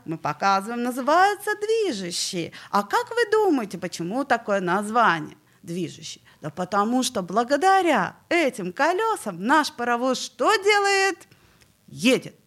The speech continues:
Прекрасно. А еще у паровоза есть бегунковые колеса, такие маленькие.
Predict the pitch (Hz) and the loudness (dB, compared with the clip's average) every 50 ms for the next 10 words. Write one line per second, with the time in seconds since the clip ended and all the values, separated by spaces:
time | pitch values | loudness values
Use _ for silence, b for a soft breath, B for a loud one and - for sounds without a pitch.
0 | _ _ _ - 180 233 220 - - 403 480 480 427 285 202 - - - - - | _ _ _ -4 -4 -4 -4 -2 -2 0 0 2 2 2 0 -2 -6 -12 -12 -14
1 | - B B B B B B 247 302 330 302 254 220 190 - - - 226 254 262 | -14 B B B B B B 2 2 2 0 -4 -6 -8 -10 -6 -2 2 2 2
2 | 208 - - 185 180 180 170 190 196 175 156 147 147 196 226 214 214 - _ - | 2 0 -2 -4 -4 -2 -2 -4 -4 -6 -8 -8 -4 -2 -2 -2 -2 -6 _ -12
3 | 165 175 254 320 339 285 - 359 381 370 359 349 - 330 339 311 269 208 202 175 | -6 -2 0 0 0 0 0 0 0 0 0 0 2 2 4 4 2 0 -2 -4
4 | 170 160 - - 202 196 208 202 160 156 - - - 240 262 - - 392 349 311 | -6 -6 -4 -2 0 0 0 0 -2 -2 -4 -8 -10 -10 -10 -6 -6 -4 0 2
5 | 285 233 185 156 139 131 - - - - - | 2 4 2 2 0 -6 -16 -20 -20 -20 -20